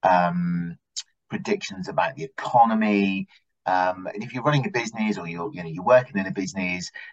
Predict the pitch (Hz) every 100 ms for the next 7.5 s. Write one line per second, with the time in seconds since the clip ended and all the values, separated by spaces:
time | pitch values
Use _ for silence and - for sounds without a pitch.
0 | _ 104 101 90 90 123 160 175 - -
1 | 127 110 117 123 - 101 98 101 98 95
2 | - 92 87 90 87 - 131 160 - 175
3 | - - 139 127 - - - 147 - -
4 | 71 - _ _ _ _ - - 101 147
5 | - 127 131 127 101 117 175 - _ _
6 | - 110 - - 110 - 98 - 107 -
7 | - 101 101 135 147